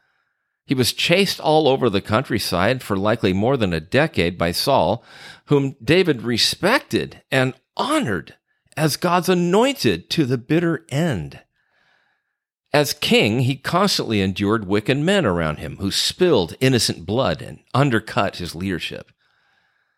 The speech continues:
He had his heart broken over and over again, but he never allowed bitterness to stick to him. He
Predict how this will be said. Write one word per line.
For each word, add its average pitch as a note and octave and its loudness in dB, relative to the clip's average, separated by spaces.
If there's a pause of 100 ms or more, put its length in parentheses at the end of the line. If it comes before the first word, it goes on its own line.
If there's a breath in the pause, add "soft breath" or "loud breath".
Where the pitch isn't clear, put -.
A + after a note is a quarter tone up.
(100)
He A#2 0
had C3+ 2
his A#2+ 2
heart B2 0
broken A2+ -2 (140)
over B2+ 2 (320)
and F#2+ -4 (100)
over G2+ 0 (400)
again, F2 -6 (1000)
but A2 0
he G#2+ 0
never C#3+ 2
allowed A2 0 (580)
bitterness E2+ -2
to - -8
stick - -4
to - -4
him. - -12 (960)
He A#2 2